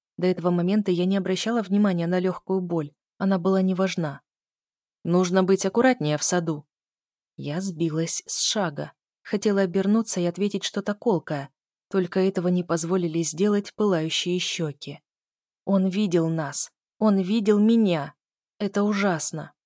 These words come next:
И это ужасно вдвойне от мысли, что Сергей сделал все, чтобы показать, чья я собственность. Продемонстрировал для соперника. Разыграл партию, унизительную для всех. Для меня,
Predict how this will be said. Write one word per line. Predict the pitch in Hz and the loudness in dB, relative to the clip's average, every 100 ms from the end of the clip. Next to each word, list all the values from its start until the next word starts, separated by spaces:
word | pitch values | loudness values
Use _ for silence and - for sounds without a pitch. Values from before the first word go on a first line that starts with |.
| _ _ _ _ - | _ _ _ _ -4
И | |
это | 220 220 208 | -2 0 0
ужасно | 202 220 220 220 214 | 0 0 0 0 0
вдвойне | 196 190 220 226 214 165 - | -2 0 2 4 4 0 -2
от | 175 - | -6 0
мысли, | 208 214 175 | 2 2 -2
что | 156 - 170 | -6 -4 -4
Сергей | - 170 170 196 | -2 -2 0 0
сделал | 165 170 185 165 | 0 0 2 0
все, | 170 - 233 | -2 -4 -4
чтобы | - 196 170 | -4 -6 -6
показать, | 175 175 170 165 202 208 _ | -8 -6 -4 -2 -4 -6 _
чья | - 226 233 | -6 0 2
я | 202 170 | 2 0
собственность. | 170 - 214 - - 165 151 143 - - _ _ _ _ | -2 -2 -2 -4 -4 -4 -4 -6 -12 -16 _ _ _ _
Продемонстрировал | 226 202 202 196 196 208 233 202 156 156 | -2 2 2 2 0 0 0 0 -2 -2
для | 175 190 | -2 -2
соперника. | - 214 226 202 156 151 - 147 - _ _ - | -2 -6 -4 -4 -4 -8 -10 -16 -16 _ _ -4
Разыграл | 196 175 185 190 190 | -2 0 2 2 2
партию, | 190 196 196 - 147 - | 0 -2 -4 -8 -8 -2
унизительную | 185 170 160 190 165 160 160 | 0 2 0 -2 -2 -2 -2
для | 151 165 | -2 -4
всех. | 165 - 165 139 - _ _ _ _ | -2 -4 -6 -8 -14 _ _ _ _
Для | 202 208 | 0 2
меня, | 214 214 165 139 | 4 4 2 -2